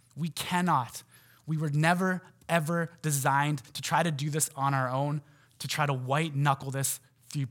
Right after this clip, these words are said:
through pure discipline. It's just not gonna work. And I know that's the, the day and age in which we live, that,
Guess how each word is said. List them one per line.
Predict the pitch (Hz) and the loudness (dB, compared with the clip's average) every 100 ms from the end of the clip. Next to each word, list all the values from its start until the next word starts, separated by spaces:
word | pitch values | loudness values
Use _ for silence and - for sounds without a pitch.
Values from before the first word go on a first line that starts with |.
| - - - | -10 -20 -10
through | 151 139 | -8 -8
pure | - 151 151 147 143 - | -6 -4 -2 -2 -4 -8
discipline. | 127 135 143 - 113 117 - - | -6 -6 -6 -10 -12 -12 -12 -8
It's | |
just | 143 160 | -6 -2
not | 151 170 | -2 -2
gonna | 165 | -4
work. | 123 139 117 - _ _ _ _ _ _ _ _ _ - - - - - _ - | -4 -4 -6 -10 _ _ _ _ _ _ _ _ _ -20 -14 -14 -14 -20 _ -2
And | 185 | 2
I | 175 | 4
know | 170 185 | 6 6
that's | 190 175 | 4 2
the, | 170 147 143 | 0 0 2
the | 147 | -2
day | 123 143 | 0 2
and | 156 | 2
age | 143 156 139 | 2 0 0
in | 127 | -2
which | 147 - | -2 -4
we | 147 | -4
live, | 120 131 170 | -2 -2 -2
that, | 135 131 | 0 0